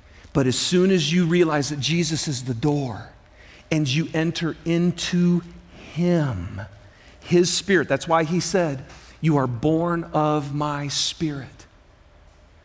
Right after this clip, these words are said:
On this side, it's just you. On this side, it's you and Jesus. And so you enter into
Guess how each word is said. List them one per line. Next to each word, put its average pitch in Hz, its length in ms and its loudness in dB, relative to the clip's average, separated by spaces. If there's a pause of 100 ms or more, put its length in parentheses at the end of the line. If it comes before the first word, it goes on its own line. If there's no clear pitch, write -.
(280)
On 127 180 2
this 180 200 4
side, 180 420 0 (100)
it's - 180 -6
just 165 460 -2
you. 156 320 0 (920)
On 120 240 0
this 175 200 2
side, 170 440 -4 (480)
it's 120 260 -4
you 165 720 2
and 151 520 -2 (440)
Jesus. - 920 -6 (1300)
And - 120 2
so - 120 4
you 160 300 2
enter 180 440 2
into 185 760 4